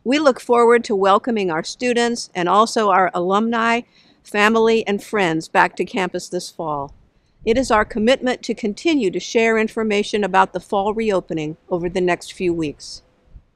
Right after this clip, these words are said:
We are all aware that the United States and our world, in so many dimensions, will never be the same.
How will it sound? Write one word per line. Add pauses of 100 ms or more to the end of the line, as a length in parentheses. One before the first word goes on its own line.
(720)
We
are
all
aware
that
the
United
States
and
our
world, (320)
in
so
many
dimensions, (200)
will
never
be
the
same.